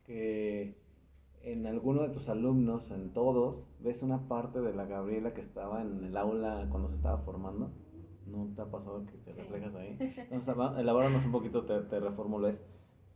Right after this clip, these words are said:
Speaker 1: ¿cómo encuentras esa vocación, por ejemplo, en tu caso particular, de la distancia, para estar aquí todas las mañanas, sin, bueno, bueno, los días que te toca, y la parte del reflejarte en tus alumnos?
Speaker 2: La primera, la verdad es que me fascina, es algo que desde hace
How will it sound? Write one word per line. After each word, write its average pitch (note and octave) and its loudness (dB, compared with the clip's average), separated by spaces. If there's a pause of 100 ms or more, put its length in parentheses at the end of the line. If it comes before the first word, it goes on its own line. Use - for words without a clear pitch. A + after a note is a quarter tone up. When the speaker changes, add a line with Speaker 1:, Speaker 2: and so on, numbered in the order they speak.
(120)
Speaker 1:
¿cómo C#3+ -2
encuentras C3 4
esa C3+ 0
vocación, A2+ -2
por G2 -6
ejemplo, G#2 -4
en - -4
tu F#2+ -6
caso G2+ -10
particular, F#2 -4
de F#2 -6
la F2+ -4
distancia, G2 -8
para G2+ -14
estar G2+ -18
aquí F#2+ -12
todas G#2 -4
las F2 -6
mañanas, F2+ -8 (460)
sin, E2 -18
bueno, F2+ -12 (300)
bueno, E2+ -16
los F2 -12
días F#2 -12
que - -16
te G2 -8
toca, A2+ -4 (120)
y C#3+ -2
la F#2+ -12
parte F#2 -10
del F#2 -4
reflejarte F#2+ -10
en F#2 -10
tus C#2 -14
alumnos? - -16 (600)
Speaker 2:
La G3+ -14
primera, A3+ -2
la A#3 -2
verdad F3+ -2
es G3 -10
que G3+ -16
me F3+ -12
fascina, F3 -18 (380)
es F3 -18
algo F#3 -10
que D#3+ -12 (640)
desde F#3 -8
hace F#3 -6